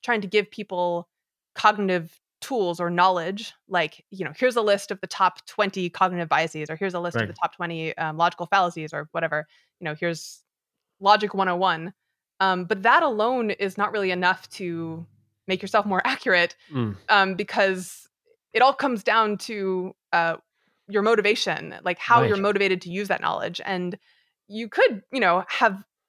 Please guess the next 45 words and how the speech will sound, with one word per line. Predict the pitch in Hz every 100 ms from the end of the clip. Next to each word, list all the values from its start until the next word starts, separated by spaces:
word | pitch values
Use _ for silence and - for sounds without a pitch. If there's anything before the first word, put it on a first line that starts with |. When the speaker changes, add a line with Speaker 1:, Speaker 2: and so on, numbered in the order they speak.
| _ _ _ -
Speaker 1:
be | 214 196
incredibly | 220 - 427 254
knowledgeable | 202 202 214 185 170
about | 165 160
cognitive | - 185 175
biases | 170 170 185 170
and |
logical | 175 170 170
Speaker 2:
<laughs> | 285 294
Speaker 1:
fallacies, | 220 196
but | 220 -
be | 214
motivated | 208 339 277 208 190
to | 190
use | 214 196
that | 175
knowledge | 214 240 196 185 -
to, | 202 185 180 - _ 196
like, | 175 185
beat | 233 -
your | 196
opponent | - 220 190
over | 185 185
the |
head | - 202
with. | 165 - 208
<laughs> | - -
And, | 123
Speaker 2:
Right, | 120
Speaker 1:
like, | 101 214
I'm | 220
Speaker 2:
right. |
Speaker 1:
sure | 113 285 262 240 233 - - -
many | 220 220 226
of | 214
your | 214
listeners | 208 202 202 180 180
have | - 185
encountered | 190 202 196 180
this | 180 175
person | - 190 180 160 170
online | - 185 185 180 170 170
who, | 196 170 170 165
like, | 170 -
comes | - 214 208 196 -